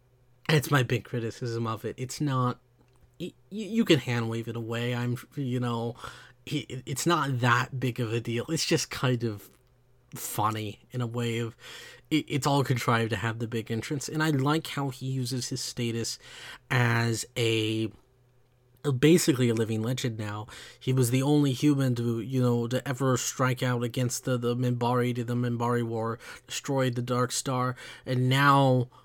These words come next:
uh, he is, uh, the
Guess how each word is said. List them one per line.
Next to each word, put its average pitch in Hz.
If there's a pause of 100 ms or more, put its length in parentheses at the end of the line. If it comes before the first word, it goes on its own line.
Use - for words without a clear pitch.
(200)
uh, 123
he 135
is, 120 (220)
uh, 117
the 123